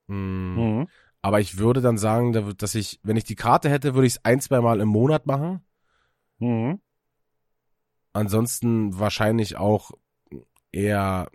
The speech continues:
Speaker 1: na, obwohl, nee, dann, also eher ein-, zweimal im Monat als einmal im Jahr. Weißt du, also
Speaker 2: Ja,
Speaker 1: bei mir ist es
Speaker 2: ja.
Speaker 1: häufiger auf jeden Fall.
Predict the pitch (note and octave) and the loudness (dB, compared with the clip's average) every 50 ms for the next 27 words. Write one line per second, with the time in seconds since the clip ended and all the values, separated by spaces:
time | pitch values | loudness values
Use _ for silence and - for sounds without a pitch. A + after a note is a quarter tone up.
0 | - - F#2 G2 - F#2 - A2+ A2+ A2+ G#2 G#2+ A2 B2 C3 B2 B2 A#2+ B2 - | -14 -12 -12 -12 -12 -8 -6 -4 -2 -2 -2 0 0 0 0 0 0 0 0 -2
1 | - - A#2 G#2+ A#2+ A#2 A2+ - _ _ _ _ _ _ _ _ - A#2+ C3+ D3+ | -4 -4 -2 0 0 0 -2 -4 _ _ _ _ _ _ _ _ -2 0 2 4
2 | E3+ F3 E3 - C#3 D3 D3 - D#3 C#3 C3 C3 B2+ A#2 A#2+ A#2 A#2+ B2+ C#3+ C#3+ | 4 4 4 2 2 -2 0 0 0 0 2 2 2 2 2 2 2 2 2 2
3 | C#3 - - - A#2 A#2+ A2 - - _ - G#2+ A2 A2+ A2+ G#2 G#2+ G2+ F#2+ F#2 | 0 0 0 0 0 0 -2 -4 -10 _ -2 0 0 0 0 0 0 0 0 0
4 | F2 D#2+ D#2 - - _ _ _ _ _ _ - F2+ F#2+ - - A#2+ A2+ - F#2+ | -2 -2 -4 -6 -10 _ _ _ _ _ _ -8 -8 -6 -6 -6 -6 -6 -4 -6
5 | F#2 F#2+ G2+ F#2+ F#2 F2+ G2+ G#2+ A2 G#2 G2+ G#2 G#2+ G2+ G2 F2+ A2 G2 F#2+ D#2 | -6 -4 -4 -6 -4 -4 -4 -2 -2 -2 -4 -4 -6 -6 -4 -2 -2 -2 0 -2
6 | F2+ D2+ D#2+ D2 C#2 D#2 C#2 - - D2+ D2+ D2 | -6 -8 -8 -10 -10 -12 -14 -14 -14 -14 -14 -16